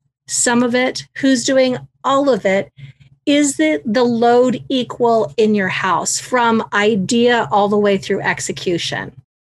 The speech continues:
And so I'm gonna take whoever wants to come along with this ride on the book club,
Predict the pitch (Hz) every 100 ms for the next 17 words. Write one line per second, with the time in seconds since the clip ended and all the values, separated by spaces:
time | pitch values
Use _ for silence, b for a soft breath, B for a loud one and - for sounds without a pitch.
0 | _ _ _ 226 233 226 247 196 247 311
1 | 320 269 262 247 - 208 196 226 262 262
2 | 269 - 269 269 277 269 269 262 262 320
3 | - 190 175 156 185 233 _ _ _ 254
4 | 254 247 233 240 320 - 226 208